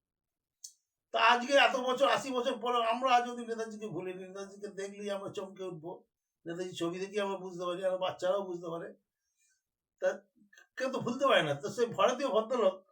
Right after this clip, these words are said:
তার নামটা আমি বলছি না, জানি না, মানে খেয়াল নাই,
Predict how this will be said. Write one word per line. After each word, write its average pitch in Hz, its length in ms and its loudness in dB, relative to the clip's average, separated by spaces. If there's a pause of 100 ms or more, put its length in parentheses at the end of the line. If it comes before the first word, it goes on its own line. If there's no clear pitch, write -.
(100)
তার 185 180 -4
নামটা 196 340 -4
আমি 233 120 -6
বলছি 220 320 -4
না, - 100 -6 (680)
জানি 202 260 0
না, 180 100 0 (120)
মানে 202 200 2
খেয়াল 202 280 4
নাই, 175 140 -4